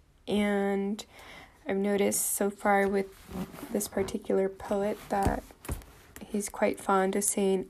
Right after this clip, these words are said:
anemone and using repetition here and there. And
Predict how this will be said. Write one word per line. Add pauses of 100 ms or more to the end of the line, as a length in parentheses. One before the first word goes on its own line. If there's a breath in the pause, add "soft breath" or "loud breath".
anemone (1900 loud breath)
and
using
repetition
here
and
there. (1600 loud breath)
And